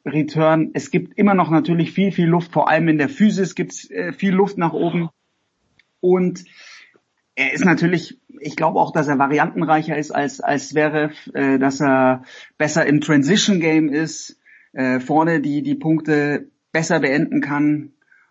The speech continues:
Und Tsitsipas, ja, der ist für mich aktuell vielleicht so ein bisschen sogar der, der Anführer von, von der jungen Generation.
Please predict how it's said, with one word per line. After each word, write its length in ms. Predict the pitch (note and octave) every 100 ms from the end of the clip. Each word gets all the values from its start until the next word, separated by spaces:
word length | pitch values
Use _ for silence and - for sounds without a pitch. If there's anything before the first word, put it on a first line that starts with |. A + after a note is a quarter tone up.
| _ _
Und 260 | C#3 B2+ -
Tsitsipas, 800 | G3+ G#3 G#3+ F#3+ F#3 E3+ - -
ja, 240 | C#3 C#3 B2
der 380 | C#3+ D#3 C#3+
ist 180 | - -
für 120 | F3+
mich 280 | E3 G3 -
aktuell 420 | - - G3+ F3+
vielleicht 280 | F3 E3 E3+
so 80 | F3
ein 60 | D#3+
bisschen 280 | F#3+ G3+
sogar 220 | D#3+ D3+ D3+
der, 260 | C3+ B2+
der 200 | B2+ -
Anführer 500 | G3+ G#3+ A3+ G#3+ B3 B3+
von, 340 | G3+ F3+ F3
von 160 | F#3 F#3
der 300 | E3+ E3 D#3+
jungen 260 | F3 G3+
Generation. 840 | F#3+ F#3+ F3+ F3+ - F#3+ G#3 A#3+